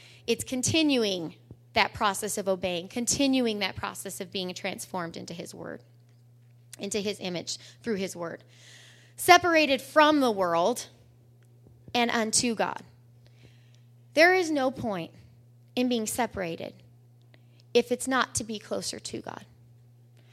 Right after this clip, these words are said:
We don't separate ourselves from the world just so that we can be like, "Yeah, we're so different than them." Our process of separation from the world is unto God. Without going unto God, the process of separation has no purpose.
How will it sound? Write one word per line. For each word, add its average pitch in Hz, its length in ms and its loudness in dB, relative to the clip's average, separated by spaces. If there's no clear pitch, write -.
We 277 140 6
don't 302 200 6
separate 285 500 0
ourselves 214 420 -2
from 220 180 -4
the 208 100 -2
world 196 280 -4
just 208 160 -6
so 214 80 -6
that 196 120 -6
we 202 100 -12
can 226 100 -16
be - 80 -14
like, - 180 -14
"Yeah, 466 120 0
we're 320 140 -2
so 311 280 -4
different 277 360 -6
than 233 160 -8
them." 196 220 -8
Our 262 120 4
process 339 480 2
of 269 100 -4
separation 233 680 -2
from 262 300 -2
the 240 100 0
world 202 320 -2
is 226 180 -10
unto 226 960 -2
God. 180 320 -2
Without 277 480 4
going 254 320 2
unto 240 500 0
God, 190 280 -2
the 226 40 -4
process 226 460 -4
of 214 60 -8
separation 202 640 -6
has 214 260 -8
no 196 140 -8
purpose. - 680 -14